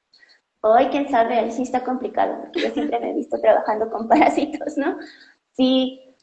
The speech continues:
ah, no sé, si no es un parásito, de todas maneras con otro grupo que esté en algún tipo de interacción, ¿no? No sé, un comensal <laughs> o, o otra cosa, pero sí tiene que estar como que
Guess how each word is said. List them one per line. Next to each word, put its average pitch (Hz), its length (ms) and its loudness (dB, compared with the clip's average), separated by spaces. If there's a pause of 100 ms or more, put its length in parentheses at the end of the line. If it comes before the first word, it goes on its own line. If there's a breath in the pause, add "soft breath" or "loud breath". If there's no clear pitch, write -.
(100)
ah, 247 1200 4 (540)
no 269 220 2 (120)
sé, 262 400 4
si 277 80 2
no 285 100 6
es - 100 6
un - 140 4
parásito, 277 500 6
de 302 120 6
todas 269 240 6
maneras 240 380 6
con 220 180 0
otro 233 220 2
grupo 247 300 2
que 226 80 2
esté 220 560 0
en 220 120 2
algún 208 320 0
tipo - 240 0
de 214 60 -2
interacción, 202 680 -4
¿no? 269 120 -6
No 220 180 0
sé, 220 120 0
un 220 120 -4
comensal 214 760 -2 (200)
<laughs> - 720 -8
o, 233 80 4
o 208 400 4
otra 214 200 4
cosa, - 320 0
pero 208 200 2
sí 226 160 -4
tiene 247 240 0
que 247 80 2
estar 208 340 2 (320)
como 226 400 2
que 202 520 0